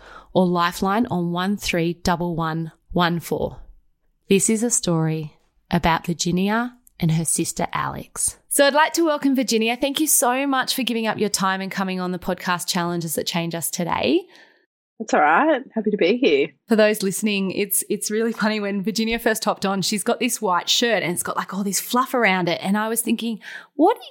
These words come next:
Speaker 1: is that? Has she got a collar or is it, like," you know, um, I, I don't even know how to explain it, <laughs> but then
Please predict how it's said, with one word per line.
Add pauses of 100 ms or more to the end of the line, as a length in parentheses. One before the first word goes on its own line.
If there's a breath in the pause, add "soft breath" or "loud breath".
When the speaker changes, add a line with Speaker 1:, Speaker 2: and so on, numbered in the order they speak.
Speaker 1:
is
that?
Has
she
got
a
collar
or
is
it,
like," (400 loud breath)
you
know,
um,
I, (180)
I
don't
even
know
how
to
explain
it,
<laughs>
but (100)
then